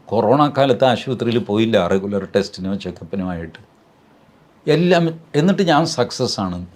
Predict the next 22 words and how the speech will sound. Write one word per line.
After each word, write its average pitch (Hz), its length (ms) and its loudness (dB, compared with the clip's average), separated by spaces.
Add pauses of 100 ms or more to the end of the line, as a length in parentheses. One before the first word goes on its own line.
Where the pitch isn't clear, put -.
(100)
ഹേയ്, 208 140 4 (440)
രോഗികളെ 175 580 8
വരുന്നില്ല 185 400 6
ആശുപത്രിയിൽ, 101 600 0
അപ്പോൾ 87 180 -4
പിന്നെ 107 160 -2
സക്സസ് 139 540 -4
അല്ലേ? 82 140 -12 (1000)
ഇതാണ് 196 380 4
ശൈലജയുടെ 170 480 4
സക്സസ്. 143 400 -6
ഇത് 156 120 4
ആരും 147 240 4
മനസ്സിലാക്കുന്നില്ല. 123 760 0 (800)
There 156 200 6
was 165 340 4
no 151 80 4
functioning 175 840 2
hospital 113 480 -2 (600)
except 180 380 0
for - 260 -2
corona. 95 440 0